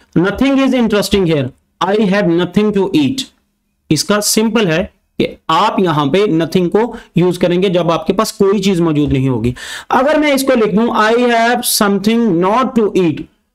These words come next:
तो ये आपकी sentence structure जो होगी, थोड़ी difficult to understand होगी और इसकी sentence structure आपको देखने में easy,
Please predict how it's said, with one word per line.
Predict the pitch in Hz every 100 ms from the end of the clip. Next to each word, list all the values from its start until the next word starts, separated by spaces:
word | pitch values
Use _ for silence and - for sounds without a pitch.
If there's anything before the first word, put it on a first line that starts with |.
| _ _ -
तो | 214
ये | 180 202 247
आपकी | 262 220 208 214
sentence | 233 220 196 202 226
structure | - 220 214 214
जो | 208
होगी, | 202 190 208
थोड़ी | 196 196 220 254 254 - -
difficult | 175 226 269 294
to | 277
understand | 262 208 220 - 247 240
होगी | 233 220 247 262 262 - -
और | 196 214 214 220
इसकी | 220 220 -
sentence | 233 208 196 214 226
structure | - 214 190 190
आपको | 185 208
देखने | 185 175 185
में | 190 220 208
easy, | 196 180